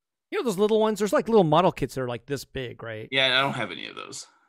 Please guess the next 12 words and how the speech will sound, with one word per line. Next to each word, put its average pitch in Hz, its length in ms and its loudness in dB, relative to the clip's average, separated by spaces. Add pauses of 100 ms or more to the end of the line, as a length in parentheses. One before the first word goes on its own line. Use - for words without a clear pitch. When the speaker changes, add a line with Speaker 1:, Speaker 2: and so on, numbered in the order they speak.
Speaker 1:
Oh, 160 240 2
<laughs> - 60 -10
okay. 202 540 0
Speaker 2:
<laughs> 233 1300 0 (920)
Speaker 1:
Oh, 170 100 -4
Speaker 2:
And, 196 200 0
Speaker 1:
my 110 180 -8 (120)
God. 135 500 -4 (220)
Speaker 2:
uh, 147 40 -2
uh, 139 220 4
and 170 180 0
l-, 175 200 -8